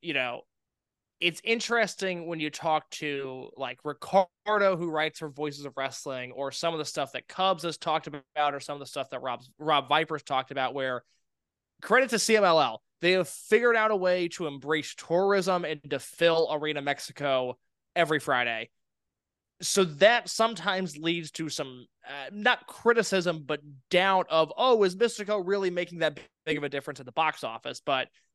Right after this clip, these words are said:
the anniversary show sold out well in advance. There have been some really strong Puebla numbers this year. And time after time, you watch these Friday Arena Mexico shows,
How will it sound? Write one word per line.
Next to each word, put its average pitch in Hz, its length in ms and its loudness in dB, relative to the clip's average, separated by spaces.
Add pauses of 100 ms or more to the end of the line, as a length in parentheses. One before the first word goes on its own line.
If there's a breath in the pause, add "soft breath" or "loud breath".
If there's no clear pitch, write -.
the 143 200 2
anniversary 196 560 4
show 139 500 -2
sold 180 420 2
out 160 280 0
well 151 200 4
in 170 80 -2
advance. 131 500 -4 (280 soft breath)
There 151 140 0
have 151 100 -2
been 160 160 0
some 143 220 -8
really 185 260 2
strong 175 380 2
Puebla 165 460 0
numbers 127 400 -8
this 131 300 -8 (240)
year. 123 360 -2 (360)
And 170 240 0
time 226 500 0
after 175 240 -2
time, 185 360 0
you 160 100 -4
watch 175 280 2
these 165 180 -8
Friday 165 420 2
Arena 147 220 0
Mexico 139 420 -4
shows, 123 520 -6